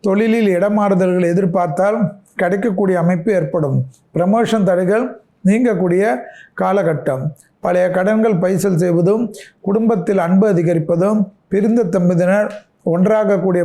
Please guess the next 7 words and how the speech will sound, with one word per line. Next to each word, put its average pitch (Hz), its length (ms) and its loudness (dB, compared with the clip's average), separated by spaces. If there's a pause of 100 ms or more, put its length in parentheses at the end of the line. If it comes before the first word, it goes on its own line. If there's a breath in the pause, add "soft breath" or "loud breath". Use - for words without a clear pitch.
முயற்சி 190 360 0 (480)
வெற்றி 180 260 -2 (100)
ஏற்படுத்தக்கூடிய 175 680 0 (560 loud breath)
அற்புதமான 202 520 0 (120)
காலகட்டம். 165 600 -2 (380 loud breath)
தொடர்ச்சியாக 220 680 0
காணப்பட்டிருந்த 185 600 0